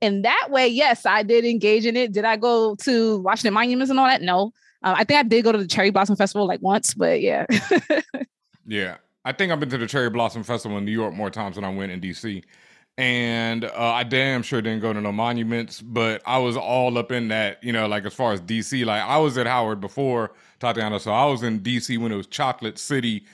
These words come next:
Speaker 2: for real, for real. When, when Howard was indistinguishable from D C, you know, when it was, when, when, when it was lit, if you stepped one block off of campus, you know, it was
Speaker 1: <laughs>
Speaker 2: going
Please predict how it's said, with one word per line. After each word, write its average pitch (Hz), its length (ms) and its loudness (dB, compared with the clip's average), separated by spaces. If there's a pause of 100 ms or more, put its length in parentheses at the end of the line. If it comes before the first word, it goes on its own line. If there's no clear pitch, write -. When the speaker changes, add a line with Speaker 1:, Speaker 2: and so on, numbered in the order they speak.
(260)
Speaker 2:
for 117 200 -2
real, 131 400 2
for 120 240 -4
real. 113 420 0
When, 123 460 -4
when 131 240 -2
Howard 160 480 2
was 135 200 0
indistinguishable 131 1000 -2
from 120 200 -4
D 117 140 0
C, 95 360 -8 (320)
you 127 100 0
know, 131 220 4
when 123 160 4
it 131 140 2
was, 139 300 2
when, 135 380 -2
when, 127 320 0 (380)
when 135 140 2
it 185 100 2
was 135 160 2
lit, 151 580 2
if 135 220 -4
you 147 80 -2
stepped 143 340 0
one 131 320 0
block 147 420 0
off 110 200 -2
of 110 80 -2
campus, 104 600 -2
you 131 120 0
know, 117 160 2
it 127 200 4
was 359 200 2
Speaker 1:
<laughs> - 100 2
Speaker 2:
going 220 340 0